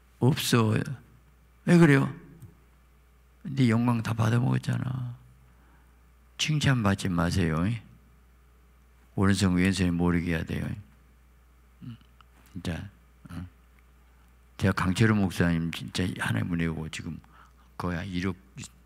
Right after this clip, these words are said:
나왔어요. 전부 명세서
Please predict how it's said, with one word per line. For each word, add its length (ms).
나왔어요. 680
전부 440
명세서 580